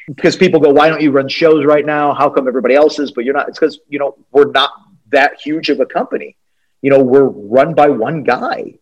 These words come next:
who, you know, has a passion for it. And his passion also has your realistic tendencies. You know,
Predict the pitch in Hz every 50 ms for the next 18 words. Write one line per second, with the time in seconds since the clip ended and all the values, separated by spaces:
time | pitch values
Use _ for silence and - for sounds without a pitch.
0 | - - - 131 131 127 131 131 135 135 - - - 113 120 120 127 110 - -
1 | 131 131 131 123 - - 147 170 226 220 - 147 110 - - 98 85 82 82 -
2 | - - _ _ _ _ _ _ _ - - 123 120 131 135 139 - - 139 160
3 | 196 - - - 135 123 123 127 123 - 110 127 156 156 - - 123 110 127 123
4 | 120 123 131 127 - - - 123 104 117 135 131 123 - 107 104 123 147 143 -
5 | 156 143 - 175 214 320 - - 90 64 - - _ _ _ _ _ _ _ _
6 | _ _ - 104 104 101 90 - -